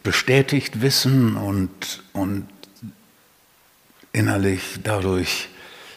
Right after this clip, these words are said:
irgendwie mehr aufatmen können, ohne wirklich fühlen zu müssen.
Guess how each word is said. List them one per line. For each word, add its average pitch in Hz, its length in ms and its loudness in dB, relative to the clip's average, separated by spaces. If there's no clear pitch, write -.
irgendwie 98 880 -2
mehr 104 380 2
aufatmen 151 600 2
können, 190 280 -2
ohne 165 440 4
wirklich 170 380 2
fühlen 196 320 4
zu - 180 0
müssen. 80 400 -2